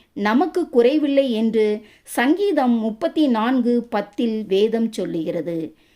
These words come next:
ஆகவே நாம் கர்த்தருக்கு பயந்து நம்முடைய ஆத்துமாவின் நன்மையை கர்த்தர் மாத்திரமே திருப்திப்படுத்தக்கூடும் என்று அவரை கிட்டிச் சேர வேண்டும். அப்பொழுதுதான் நாம் நீர்ப்பாய்ச்சலான தோட்டத்தைப் போலவும்,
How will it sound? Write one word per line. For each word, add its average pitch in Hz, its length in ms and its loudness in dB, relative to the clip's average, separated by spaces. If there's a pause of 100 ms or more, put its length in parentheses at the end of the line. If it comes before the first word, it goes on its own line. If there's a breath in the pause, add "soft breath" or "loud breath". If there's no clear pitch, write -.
(260 soft breath)
ஆகவே 339 560 2
நாம் 294 300 0
கர்த்தருக்கு 339 580 0
பயந்து 285 720 0
நம்முடைய 330 500 2
ஆத்துமாவின் 370 760 2
நன்மையை 262 840 2 (220 loud breath)
கர்த்தர் 440 580 -2
மாத்திரமே 349 720 2
திருப்திப்படுத்தக்கூடும் 311 1300 0
என்று 233 640 2
அவரை 277 400 0
கிட்டிச் 277 360 -4
சேர 196 300 0
வேண்டும். 170 560 -4 (360 soft breath)
அப்பொழுதுதான் 311 1000 0
நாம் 220 320 -2
நீர்ப்பாய்ச்சலான 339 920 -2
தோட்டத்தைப் 302 580 0
போலவும், 220 640 0